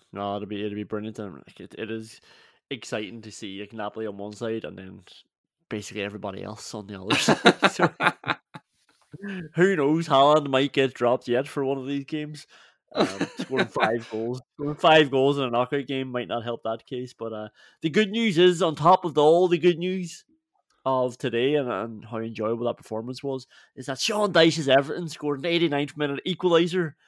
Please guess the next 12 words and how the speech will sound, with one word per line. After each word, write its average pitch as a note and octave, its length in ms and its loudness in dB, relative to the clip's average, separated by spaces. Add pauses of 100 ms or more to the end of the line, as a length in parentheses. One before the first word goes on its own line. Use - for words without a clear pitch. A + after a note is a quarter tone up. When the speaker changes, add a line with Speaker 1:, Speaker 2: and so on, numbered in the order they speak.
(180)
Speaker 1:
against, B2+ 720 -6
<laughs> - 20 -14
against D#3+ 400 -4
Graham C3+ 240 -4
Potter's C3 320 0
Chelsea. B2+ 480 -6 (300)
Now F3+ 180 4
Villa D3 360 4
are F#4+ 280 10
Speaker 2:
Hey! D4+ 400 0
Speaker 1:
two E3+ 220 4
points, D#3 360 -2